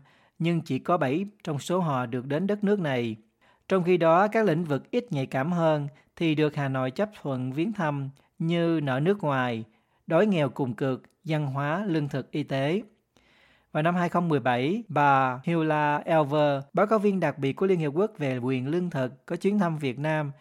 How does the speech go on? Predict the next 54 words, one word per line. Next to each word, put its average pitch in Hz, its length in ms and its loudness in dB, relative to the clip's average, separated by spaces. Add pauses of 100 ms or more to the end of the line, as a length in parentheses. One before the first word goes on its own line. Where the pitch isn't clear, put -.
(240)
để 156 280 4
thu 202 180 2
thập 156 260 0
thông 170 200 -4
tin 165 260 0
trực - 260 -10
tiếp 208 240 4 (340)
về 170 240 2
tình 160 200 0
hình 156 200 0
lương 196 180 2
thực 143 200 -2
của - 80 -2
quốc 226 220 2
gia, 160 400 2 (320)
bao 180 180 2
gồm 139 400 0
cả 143 120 -2
tác 214 280 0
động 127 280 -2
của 151 100 -4
biến 185 180 0
đổi 135 160 0
khí 208 180 0
hậu. 131 400 0 (800)
Trước 208 140 6
đây, 165 280 6
báo 156 160 6
cáo 214 140 4
viên 185 180 4
đặc 143 220 0
biệt 143 120 2
của 160 140 0
Liên 180 160 2
Hợp 139 140 -2
Quốc 196 300 2
về 139 160 -2
tự 135 140 -4
do 151 120 0
tôn 160 240 -4
giáo 165 180 0
và 170 100 0
tín 180 280 -2
ngưỡng 135 240 -4
đến 165 200 -2
thăm 165 140 -2
Việt 139 160 -6
Nam 156 200 -4
hai 151 220 -4
lần. 123 380 -2 (440)
Chuyến 226 160 0
thăm 185 200 2
đầu 139 200 2
tiên 165 360 -2